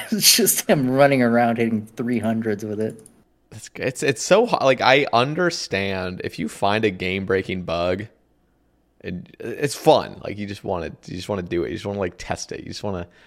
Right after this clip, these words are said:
Speaker 2: go
Speaker 1: Yeah.
Speaker 2: around and, you know, if it's affecting other people, that's, that's one thing. But,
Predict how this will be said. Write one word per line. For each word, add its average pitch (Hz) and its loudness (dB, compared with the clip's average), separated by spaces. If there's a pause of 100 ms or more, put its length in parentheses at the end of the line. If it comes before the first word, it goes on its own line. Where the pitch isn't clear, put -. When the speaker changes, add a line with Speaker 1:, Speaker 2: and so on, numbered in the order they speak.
(200)
Speaker 2:
go 104 8
Speaker 1:
Yeah. 95 6
Speaker 2:
around 95 4
and, 90 -4 (500)
you 123 0
know, 120 8
if 113 4
it's 127 0
affecting 131 4
other 113 6
people, 107 0
that's, 98 -2
that's - -12
one 98 -2
thing. 92 -2
But, 95 2